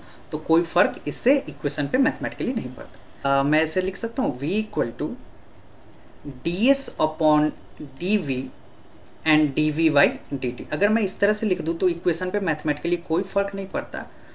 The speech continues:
और ये जो पूरा टर्म है, ये देखिए डीवी के जगह हम लोग क्या पुट कर सकते हैं, एक्सेलरेशन। तो नेक्स्ट स्टेप में देखिए मैं क्या लिख दूँ, V is equal to D S by D V into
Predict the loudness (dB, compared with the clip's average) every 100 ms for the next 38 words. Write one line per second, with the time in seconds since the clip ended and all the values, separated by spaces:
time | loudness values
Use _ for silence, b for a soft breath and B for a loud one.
0 | B B 0 2 2 4 2 2 0 2
1 | 4 4 2 4 2 0 -6 -6 -2 0
2 | 0 0 0 2 2 2 2 4 4 2
3 | 0 0 -2 -2 -4 -2 -2 -2 0 -2
4 | -2 -6 -6 -8 -10 -12 -14 B B B
5 | B -4 0 2 4 2 2 0 0 0
6 | 0 0 -2 B B B -2 2 2 2
7 | 0 -2 -4 -2 2 2 2 0 -4 2
8 | 4 4 -2 -4 -6 -14 -18 -18 -18 -18
9 | -18 -18 -18 -18 B B B -14 -14 -4
10 | -2 4 4 4 2 -2 -6 -14 -12 -10
11 | 4 6 6 4 2 2 2 0 0 -4
12 | -16 B B -12 0 0 2